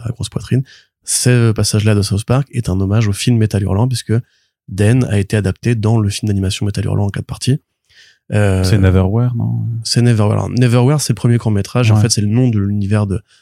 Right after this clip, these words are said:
Speaker 1: de Den. C'est le, le nom, c'est son, son pays d'Oz à lui, quoi.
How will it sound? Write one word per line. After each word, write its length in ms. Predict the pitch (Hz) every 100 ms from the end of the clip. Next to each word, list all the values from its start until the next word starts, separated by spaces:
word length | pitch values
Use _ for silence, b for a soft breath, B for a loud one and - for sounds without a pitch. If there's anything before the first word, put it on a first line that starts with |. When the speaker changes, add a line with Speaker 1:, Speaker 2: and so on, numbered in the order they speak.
| b -
Speaker 1:
de 100 | 104
Den. 280 | 98 104 110
C'est 180 | -
le, 140 | 101 92
le 160 | 92
nom, 180 | 92 101
c'est 160 | 107 92
son, 280 | - 98 92 95 104 - 117
son 300 | - 101 101
pays 220 | 107 107
d'Oz 220 | 113 110
à 60 | 98
lui, 180 | 95 104
quoi. 160 | -